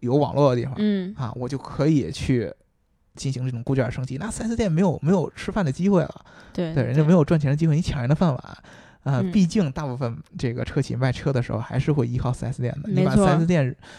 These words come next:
Speaker 1: 呃，惹不高兴了，人不给你好好卖车了，那这个东西是完全不能舍弃掉的。
Speaker 2: 嗯。
Speaker 1: 如果不用这个召回的话，
Speaker 2: 嗯。
Speaker 1: 呃，其实呢，四S店也会有猫腻的。
Speaker 2: 四S店先是等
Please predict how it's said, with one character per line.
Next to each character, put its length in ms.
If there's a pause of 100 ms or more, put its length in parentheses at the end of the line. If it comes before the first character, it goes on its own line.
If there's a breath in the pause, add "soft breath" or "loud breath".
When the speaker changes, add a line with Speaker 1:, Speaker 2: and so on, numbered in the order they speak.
(220 loud breath)
Speaker 1:
呃， 180
惹 120
不 120
高 100
兴 180
了， 80
人 140
不 80
给 60
你 40
好 140
好 100
卖 140
车 220
了， 120 (420 soft breath)
那 60
这 140
个 80
东 160
西 160
是 140
完 180
全 180
不 120
能 180
舍 160
弃 140
掉 160
的。 160
Speaker 2:
嗯。 320
Speaker 1:
如 200
果 160
不 300
用 240 (420)
这 160
个 160 (220)
召 100
回 220
的 160
话， 100 (200)
Speaker 2:
嗯。 340 (160)
Speaker 1:
呃， 80 (100)
其 200
实 320
呢， 360 (120)
四 160
S 120
店 220
也 100
会 140
有 80
猫 220
腻 140
的。 140 (320)
Speaker 2:
四 140
S 180
店 180
先 360
是 120
等 160